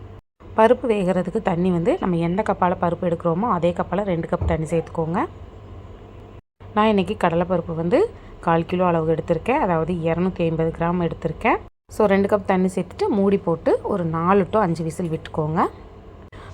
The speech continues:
பருப்பு நல்லா வெந்திருக்கும். அதே டைம் குழஞ்சும் போயிருக்காது. சூப்பரா வெந்து வரும். ஒரு நாலு விசில் இல்லாட்டி அஞ்சு விசில் விட்டுக்கோங்க, கரெக்டா இருக்கும்.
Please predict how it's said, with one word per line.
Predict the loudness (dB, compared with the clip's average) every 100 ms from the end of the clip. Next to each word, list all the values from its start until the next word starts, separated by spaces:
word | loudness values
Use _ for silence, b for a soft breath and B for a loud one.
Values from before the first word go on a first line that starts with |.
| 0
பருப்பு | 0 2 2
நல்லா | 2 2 2
வெந்திருக்கும். | 2 2 0 2 2
அதே | 4 2 0
டைம் | 0 0 0
குழஞ்சும் | 0 0 -2 0
போயிருக்காது. | 2 2 0 0 2 2 B B -6
சூப்பரா | -2 0 0 0
வெந்து | 0 0 0
வரும். | 2 2
ஒரு | 2 0
நாலு | 0 0 0
விசில் | 0 0 0
இல்லாட்டி | 0 0
அஞ்சு | -2 -2
விசில் | -4 -4
விட்டுக்கோங்க, | -6 -4 -2 -2
கரெக்டா | -2 -4 -4 -4
இருக்கும். | -4 0 0